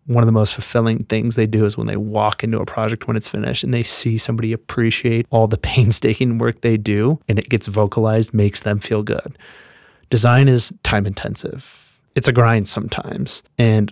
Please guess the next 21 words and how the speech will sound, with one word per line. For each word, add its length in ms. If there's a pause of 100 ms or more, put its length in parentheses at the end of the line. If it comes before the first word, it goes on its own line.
(160)
all 220
too 260
often, 460 (180)
people 220
don't 180
recognize 480
how 80
much 200
goes 200
into 760 (240)
making 380
the 80
decision 400
that 140
you 80
make, 300 (180)
let 100
alone 240
advocating 560
for 240
it, 60